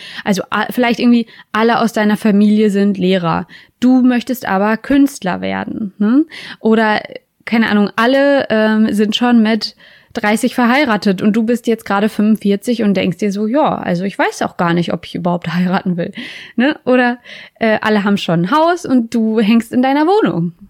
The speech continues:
So, dann ist diese Antwort eigentlich ganz einfach. Was du dir sagen kannst, ist einfach, "Na und?" Scheiß drauf.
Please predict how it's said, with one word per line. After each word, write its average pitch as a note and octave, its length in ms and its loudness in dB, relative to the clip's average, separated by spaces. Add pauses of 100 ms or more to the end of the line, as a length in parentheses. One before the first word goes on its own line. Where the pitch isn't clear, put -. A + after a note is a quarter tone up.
So, F3+ 260 -4 (440)
dann C#4 220 2
ist - 180 -6
diese A3 200 -2
Antwort D4+ 320 -2
eigentlich G3+ 260 -2
ganz C#4+ 240 2
einfach. G#3+ 680 -4 (840)
Was C#4+ 260 -2
du D4 140 -2
dir B3+ 160 2
sagen G#3+ 240 0
kannst, G#3+ 260 -2
ist - 180 -12
einfach, G3+ 500 -4 (600)
"Na G3 240 0
und?" D3+ 340 -2 (880)
Scheiß D4+ 500 -4
drauf. F3+ 340 -10